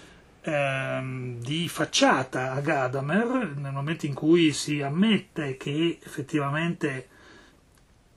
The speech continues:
il dialogo vero e proprio non è mai qualcosa,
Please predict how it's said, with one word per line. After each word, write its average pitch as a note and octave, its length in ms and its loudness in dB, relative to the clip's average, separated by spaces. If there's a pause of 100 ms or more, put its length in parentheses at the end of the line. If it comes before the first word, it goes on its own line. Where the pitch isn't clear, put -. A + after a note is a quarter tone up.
(180)
il E3 240 0
dialogo F3+ 680 6
vero F3+ 320 6
e C#3 80 4
proprio F#3+ 1160 4
non D#3+ 400 0
è D#3 60 -2
mai G3 200 6
qualcosa, E3+ 1120 2